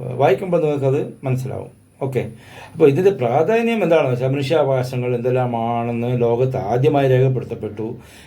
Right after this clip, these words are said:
യു ഡി എച്ച് ആർ അംഗീകരിച്ചതിന് ശേഷം ലോകമെമ്പാടുമുള്ള നയങ്ങളും, ആ, യുടെയും നിയമങ്ങളുടെയും ആധാരമായി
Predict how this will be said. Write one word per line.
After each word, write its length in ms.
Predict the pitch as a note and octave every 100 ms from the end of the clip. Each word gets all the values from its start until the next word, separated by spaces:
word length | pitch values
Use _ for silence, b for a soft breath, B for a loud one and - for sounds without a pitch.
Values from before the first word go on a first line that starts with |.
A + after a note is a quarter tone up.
| D#3
യു 80 | F#3
ഡി 80 | G#3
എച്ച് 220 | F#3+ F3+
ആർ 260 | E3+ E3+
അംഗീകരിച്ചതിന് 680 | E3 D#3 D3 E3 E3+ C#3+ D#3
ശേഷം 280 | C#3 C#3+ D3
ലോകമെമ്പാടുമുള്ള 840 | C#3+ C#3+ D3+ C#3+ C3+ D3 D3+ D3
നയങ്ങളും, 640 | D3 B2+ C3+ C#3 C#3 C3 B B B B - C#3+
ആ, 20 | C#3+
യുടെയും 380 | C#3 C#3 C#3 C3+
നിയമങ്ങളുടെയും 1200 | B2 C3 E3+ G3 F#3+ D#3+ C#3+ C#3 C3 C3 C3 B2+ -
ആധാരമായി 920 | G#2 A#2 C3+ D3 D#3 D3 C3+ C3 C3